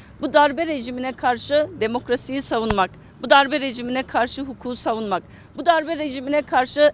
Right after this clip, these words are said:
evrensel değerleri savunmak, bu darbe rejimine karşı bu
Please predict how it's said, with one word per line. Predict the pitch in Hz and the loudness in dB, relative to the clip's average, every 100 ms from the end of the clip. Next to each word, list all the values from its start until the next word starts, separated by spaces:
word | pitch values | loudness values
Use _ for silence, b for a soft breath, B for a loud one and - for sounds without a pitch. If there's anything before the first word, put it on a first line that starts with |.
| - | 2
evrensel | 254 247 262 320 269 | 0 0 0 2 2
değerleri | 247 240 233 233 | 4 4 2 -2
savunmak, | - 226 226 214 180 B B B 233 | -2 -4 -2 0 -2 B B B -8
bu | 330 | 2
darbe | 349 311 311 | 4 4 -2
rejimine | 320 294 254 269 302 | -4 -6 -6 0 0
karşı | 294 302 247 - 311 302 B B | 2 2 2 2 0 0 B B
bu | - | 0